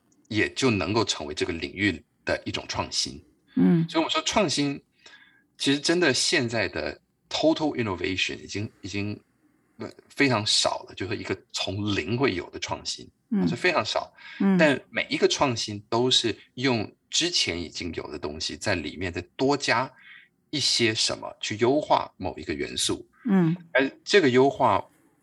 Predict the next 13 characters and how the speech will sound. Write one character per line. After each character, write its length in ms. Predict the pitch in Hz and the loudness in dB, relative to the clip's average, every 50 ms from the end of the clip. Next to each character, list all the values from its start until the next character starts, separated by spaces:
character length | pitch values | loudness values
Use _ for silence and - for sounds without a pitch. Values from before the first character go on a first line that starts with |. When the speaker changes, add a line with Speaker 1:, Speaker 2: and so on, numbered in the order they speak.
| _ - | _ -4
Speaker 1:
往 260 | - 104 110 143 165 | 2 4 4 4 4
往 140 | 147 92 - | 4 0 0
都 180 | - 104 107 | -2 -4 -6
会 240 | 110 - - 120 101 87 | -6 -4 -4 -4 -4 -2
来 260 | 76 73 65 67 76 | -4 -6 -6 -6 -6
自 260 | 87 - - 110 92 | -6 -4 -2 -2 -2
于 380 | 78 - - - 78 67 71 71 - | -4 -6 -10 -12 -12 -10 -10 -6 -4
这 100 | - 117 | -2 -2
个 120 | - 90 | 0 -2
领 180 | 80 76 76 - | -4 -4 -6 -10
域 120 | 73 85 82 | -12 -10 -6
之 180 | - - - | -4 -2 -2
外 320 | 101 95 107 113 104 - | 0 2 4 4 2 2